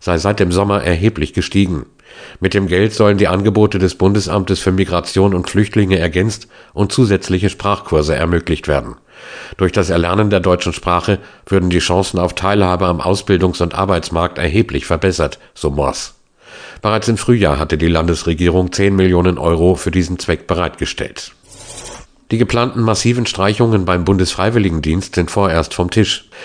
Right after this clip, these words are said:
Der Petitionsausschuss des Bundestages hat einer entsprechenden Eingabe der Wolfenbüttlerin Nelly Schrader und ihrer Mitstreiter einstimmig stattgegeben. Die Berliner Regierung wollte die Mittel für den Freiwilligendienst um ein Viertel kürzen.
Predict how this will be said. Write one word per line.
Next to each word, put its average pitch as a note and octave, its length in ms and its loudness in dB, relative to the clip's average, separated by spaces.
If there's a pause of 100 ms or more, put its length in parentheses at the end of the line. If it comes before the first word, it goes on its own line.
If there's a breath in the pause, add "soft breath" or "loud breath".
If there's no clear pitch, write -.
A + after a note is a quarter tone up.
(180 loud breath)
Der F2 80 0
Petitionsausschuss G#2 1000 2
des G#2 140 0
Bundestages F#2 720 2
hat E2 100 -2
einer F2 200 0
entsprechenden F#2 600 -2
Eingabe F#2 500 0
der E2+ 160 2
Wolfenbüttlerin F#2 840 2
Nelly F2+ 240 2
Schrader G2 540 0
und F#2+ 160 0
ihrer F2 180 0
Mitstreiter F2 640 -2
einstimmig F2 480 -2
stattgegeben. E2+ 640 -4 (440 loud breath)
Die G#2+ 100 0
Berliner G#2+ 380 4
Regierung G2+ 540 2
wollte G2+ 240 2
die F#2+ 100 2
Mittel G2 300 2
für - 120 0
den F#2 140 2
Freiwilligendienst G2 920 0
um F2+ 140 -2
ein F2 140 -2
Viertel G#2 320 0
kürzen. - 460 -2